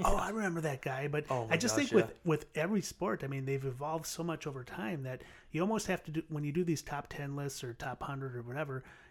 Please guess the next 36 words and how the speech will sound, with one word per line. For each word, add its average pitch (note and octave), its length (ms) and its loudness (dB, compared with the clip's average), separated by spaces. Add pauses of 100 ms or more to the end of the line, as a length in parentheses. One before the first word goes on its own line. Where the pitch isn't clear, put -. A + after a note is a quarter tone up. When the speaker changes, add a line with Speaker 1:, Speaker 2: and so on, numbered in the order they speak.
Speaker 1:
you E3 100 2
almost A#3 200 2
have G3 140 2
to F3 60 -4
go D#3+ 200 2
by, C3+ 220 -2
like, A#2+ 260 -8 (120)
decade C3+ 560 -4
or A#2+ 240 -6
by A#2+ 260 -6
era B2+ 400 -4
because B2+ 520 -6 (500)
Speaker 2:
Yeah. - 180 -4
Speaker 1:
obviously F3+ 340 2
the C3+ 100 -2
game C3+ 340 -4
has B2+ 240 -6
changed C3 420 -6
so G#3+ 280 0
much. - 420 -4 (100)
And, C3+ 180 -4
Speaker 2:
Yeah. G#2 280 -4 (540)
Speaker 1:
you E3+ 120 0
know, A#2+ 160 -8 (120)
you F3 120 -2
Speaker 2:
What's F#3 280 4
Speaker 1:
could F#3 100 4
Speaker 2:
the D3+ 40 -4
difference E3+ 360 0
between A#2 320 -4
Bob A2 320 -6
Cousy A#2+ 400 -2
and G#2+ 180 -8 (500)
Chris C#3+ 140 -2
Paul? F3+ 460 -2
Speaker 1:
Right. D#3+ 320 -2